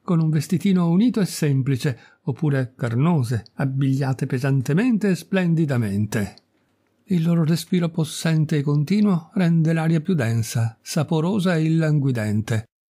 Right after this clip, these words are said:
Quel profumo, ancor più penetrante di quello dei fiori d'arancio,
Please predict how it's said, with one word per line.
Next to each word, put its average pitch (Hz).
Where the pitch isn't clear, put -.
Quel 160
profumo, 139
ancor 139
più 175
penetrante 139
di 131
quello 139
dei 127
fiori 131
d'arancio, 156